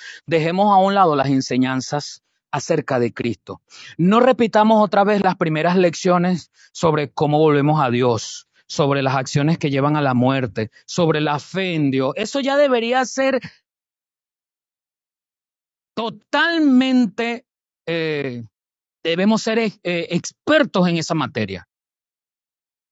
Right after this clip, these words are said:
No puedo volver, pero ¿será que si yo creí en Dios o alguien cree en Dios y, y entonces no está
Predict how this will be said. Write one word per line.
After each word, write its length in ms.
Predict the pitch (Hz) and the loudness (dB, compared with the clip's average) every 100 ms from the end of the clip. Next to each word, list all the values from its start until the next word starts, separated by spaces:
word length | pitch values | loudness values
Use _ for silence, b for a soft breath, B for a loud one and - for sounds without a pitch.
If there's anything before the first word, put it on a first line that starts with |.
| _ | _
No 140 | 139 143 | -6 -2
puedo 260 | 196 196 | 2 4
volver, 520 | 185 160 147 175 175 147 B B _ _ _ _ | 4 4 4 2 2 -2 B B _ _ _ _
pero 240 | 127 127 127 | -4 -2 -2
¿será 340 | - 123 135 | -2 -2 -2
que 140 | - 175 | -2 -4
si 200 | - 139 | -2 -2
yo 180 | 139 | -2
creí 360 | - 165 165 160 | 2 4 4 4
en 280 | 165 156 151 | 4 4 2
Dios 200 | 147 151 | 4 4
o 220 | 156 143 | 4 2
alguien 380 | 139 135 156 156 | 2 0 0 0
cree 280 | - 143 143 | 0 0 0
en 220 | 139 135 | -2 -4
Dios 460 | 131 139 139 143 147 B B - | 0 2 0 -6 -14 B B -4
y, 240 | 147 143 | -2 -2
y 380 | - 135 131 127 | -2 0 2 2
entonces 580 | 123 - 135 135 151 143 | 0 0 -2 0 -2 -2
no 160 | 151 151 | 0 0
está 500 | 135 - 147 151 | -2 -4 -6 -6